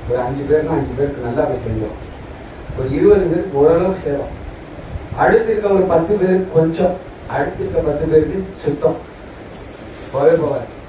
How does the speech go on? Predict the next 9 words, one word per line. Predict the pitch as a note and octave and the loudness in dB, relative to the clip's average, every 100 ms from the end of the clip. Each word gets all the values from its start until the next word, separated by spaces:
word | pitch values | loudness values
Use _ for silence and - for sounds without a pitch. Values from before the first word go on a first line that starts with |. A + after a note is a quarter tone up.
| - - - - - - - - - - - - - - - | -18 -18 -18 -18 -18 -16 -16 -16 -16 -16 -16 -16 -16 -16 -12
அவங்களுக்கு | - C3+ D#3 E3 C#3+ | -6 -4 -2 -2 -2
பேர் | D3+ D3+ | -2 -2
குரு | C3 | -2
கிடையாது. | - A2+ G2 - - - - - - - - - - - - - - - - - - - - - - - - | -2 -4 -8 -12 -16 -16 -14 -14 -14 -16 -16 -14 -14 -12 -12 -12 -12 -14 -14 -16 -16 -16 -16 -16 -16 -16 -12
அப்படி | - - | -6 0
சொல்றவங்களுக்கு | E3 E3 E3 F3 E3 D#3 | 0 0 0 0 -2 2
பேர் | D#3 C3+ | 0 0
குரு | C3+ | -4
கிடையாது. | B2 A2 G#2 | -6 -6 -8